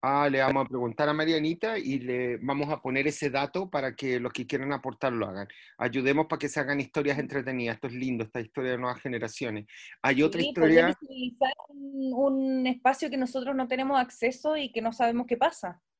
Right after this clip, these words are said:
Speaker 1: Absolutamente. Hay otro, mm, otro crowdfunding que, mm, que se llama para una película que es de, para re-, eh, mm,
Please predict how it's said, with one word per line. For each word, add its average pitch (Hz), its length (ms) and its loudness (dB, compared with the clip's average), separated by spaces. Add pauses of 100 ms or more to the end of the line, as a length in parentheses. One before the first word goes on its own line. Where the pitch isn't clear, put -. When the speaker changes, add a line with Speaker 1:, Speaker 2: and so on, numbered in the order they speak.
(100)
Speaker 1:
Absolutamente. 127 1080 -2
Hay 143 240 0
otro, 151 880 -2
mm, 120 180 -8 (680)
otro 127 300 -4
crowdfunding 156 800 -2 (200)
que, 120 720 -2
mm, 113 260 -8 (1500)
que 127 100 -6
se 120 220 -8
llama 143 480 -2
para 123 160 -2
una 139 180 -2
película 147 640 0
que 127 320 -2
es 131 160 -6
de, 135 640 2
para 120 240 -2
re-, 117 180 -4
eh, 110 340 2
mm, 107 380 -8